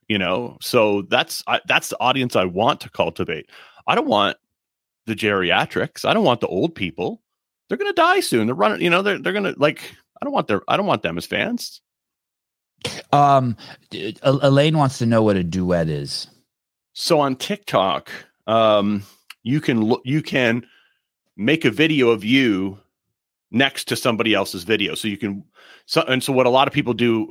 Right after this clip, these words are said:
Speaker 1: with a duet is they do a blind react. Someone will, someone will tag a friend in my video of me reading a book, and they will, rather than even watch the video, they'll just duet it, which means they can watch it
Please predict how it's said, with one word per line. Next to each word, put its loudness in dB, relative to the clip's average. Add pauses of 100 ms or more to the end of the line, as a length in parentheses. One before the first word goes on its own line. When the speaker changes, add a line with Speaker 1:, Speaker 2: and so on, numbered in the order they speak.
(120)
Speaker 1:
with -2
a 2
duet 2
is -4
they -2
do -2
a -2
blind 0
react. -4
Someone -4
will, -6
someone -4
will -6
tag -2 (440)
a -8
friend 0
in -2
my 2
video 0
of -4
me -6
reading -6
a -6
book, -2 (400)
and -6
they 2
will, 0
rather 2
than -2
even -4
watch 0
the -8
video, 0
they'll 0
just -8
duet 2
it, -2 (560)
which -8
means 0
they 0
can -4
watch 0
it 0